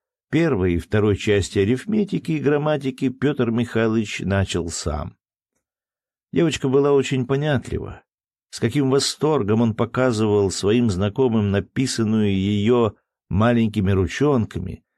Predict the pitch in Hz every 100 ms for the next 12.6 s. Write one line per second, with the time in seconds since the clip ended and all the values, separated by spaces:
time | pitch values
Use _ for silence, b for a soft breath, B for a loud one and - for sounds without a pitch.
0 | _ - 117 - 120 104 104 131 131 110
1 | 107 101 87 131 135 123 120 117 104 92
2 | 107 117 - 127 127 113 - 131 101 -
3 | 76 - - - _ _ _ _ _ -
4 | 92 90 147 190 175 - 170 - 139 131
5 | 135 139 123 117 98 101 104 - 107 -
6 | _ - - 113 98 92 76 73 71 -
7 | _ _ _ _ _ _ _ _ _ _
8 | _ _ _ - 113 120 110 117 117 117
9 | 110 110 110 110 101 - 104 101 107 113
10 | 107 95 104 101 - 104 98 98 92 -
11 | 92 90 110 123 120 110 - 107 110 87
12 | 85 92 101 95 - -